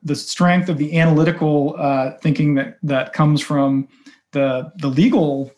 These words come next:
uh, profession and, and training, but it also gives you more of the adaptation capability that comes from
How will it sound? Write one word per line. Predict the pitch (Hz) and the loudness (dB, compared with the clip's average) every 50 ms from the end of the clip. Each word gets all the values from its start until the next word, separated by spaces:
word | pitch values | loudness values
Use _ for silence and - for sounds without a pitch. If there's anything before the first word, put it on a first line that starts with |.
| _ - 165 | _ -6 -2
uh, | 139 139 135 139 139 | 0 0 0 0 -2
profession | 135 - - - 156 147 139 - 147 139 | -4 -6 -6 -2 0 0 0 0 0 0
and, | 131 131 127 127 - | 2 0 0 -2 -2
and | 143 135 | -4 -4
training, | - - 196 254 320 240 165 147 143 135 - - - - - _ | -2 0 0 2 2 2 2 0 -2 -4 -6 -10 -20 -20 -14 _
but | - 165 170 | 0 2 4
it | 170 | 4
also | 185 214 247 247 277 220 | 4 2 2 0 0 0
gives | 175 156 180 175 165 170 | 2 2 2 2 2 4
you | 175 165 | 4 4
more | 160 160 160 170 170 170 | 4 4 4 4 2 2
of | 165 160 139 | 0 0 0
the | 139 151 156 - | 0 -2 0 0
adaptation | 151 151 156 165 156 - - - 160 165 180 170 180 165 147 139 | 0 0 2 2 0 -2 -4 -4 -2 -2 0 0 0 -2 -2 -2
capability | - 147 139 139 147 131 139 139 139 135 139 139 131 | -2 -4 -4 -4 -4 -4 -4 -4 -2 0 -2 -2 -2
that | 131 135 127 127 | -2 -4 -4 -4
comes | - - 139 135 135 135 135 135 135 | -4 -2 0 0 0 0 -2 -2 -4
from | - - 139 135 135 131 131 131 131 131 131 135 143 - | -6 -4 -2 0 0 0 0 -2 -2 -2 -4 -4 -6 -10